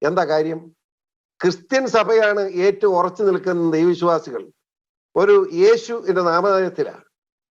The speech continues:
യേശു എന്ന നാമധേയത്തിന് പ്രാധാന്യമുണ്ട്. ക്രിസ്തു, അതാണ് പ്രശ്നം. ആ ക്രിസ്തുവിൽ അധിഷ്ഠിതമാണ് ക്രിസ്ത്യൻ സഭ. എല്ലാം ഓർത്തഡോക്സോ, പെ-, ബന്ധുക്കോസ്തോ, ജാക്കോബൈറ്റ്സോ ഒക്കെ ആയിക്കോട്ടെ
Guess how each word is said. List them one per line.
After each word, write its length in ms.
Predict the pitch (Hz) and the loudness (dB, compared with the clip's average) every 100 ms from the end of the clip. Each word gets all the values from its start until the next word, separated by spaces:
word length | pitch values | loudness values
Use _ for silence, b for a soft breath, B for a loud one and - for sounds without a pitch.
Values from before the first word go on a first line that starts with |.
| _ _ _ _ - | _ _ _ _ 2
യേശു 380 | 359 480 494 | 4 4 0
എന്ന 240 | 262 247 254 | -2 0 0
നാമധേയത്തിന് 760 | 190 196 208 214 208 190 202 | 0 0 0 0 0 0 -2
പ്രാധാന്യമുണ്ട്. 840 | 190 180 185 202 208 196 156 104 - _ _ _ _ _ - | 0 0 0 -2 -2 -4 -4 -10 -18 _ _ _ _ _ -6
ക്രിസ്തു, 540 | 185 185 254 208 - _ _ _ _ _ _ _ _ | -6 -4 -2 -2 -4 _ _ _ _ _ _ _ _
അതാണ് 260 | 131 202 262 | -4 -2 -2
പ്രശ്നം. 480 | 208 - 208 - - _ _ _ _ _ | -6 -6 -6 -6 -16 _ _ _ _ _
ആ 140 | 180 233 | -2 0
ക്രിസ്തുവിൽ 560 | 233 185 185 247 254 | 0 -2 -2 -2 0
അധിഷ്ഠിതമാണ് 640 | 202 190 196 - 254 240 202 | 0 -2 -6 -2 0 0 -4
ക്രിസ്ത്യൻ 340 | 180 - 180 | -4 -2 -2
സഭ. 160 | 156 139 104 98 _ _ - | -2 -6 -6 -12 _ _ -4
എല്ലാം 420 | 254 311 131 - _ _ _ - | -2 -2 -4 -6 _ _ _ -6
ഓർത്തഡോക്സോ, 640 | 147 190 202 214 202 175 | 0 0 0 -4 -4 -6
പെ-, 320 | 160 170 170 170 | -4 -4 -2 -2
ബന്ധുക്കോസ്തോ, 840 | 160 165 190 190 156 165 120 - _ _ - | -2 -2 -2 -2 -2 -4 -4 -8 _ _ -4
ജാക്കോബൈറ്റ്സോ 500 | 156 180 208 214 208 | -2 0 -2 -2 -4
ഒക്കെ 180 | - 240 | -4 -2
ആയിക്കോട്ടെ 540 | 233 214 226 107 - | -2 -2 -8 -10 -20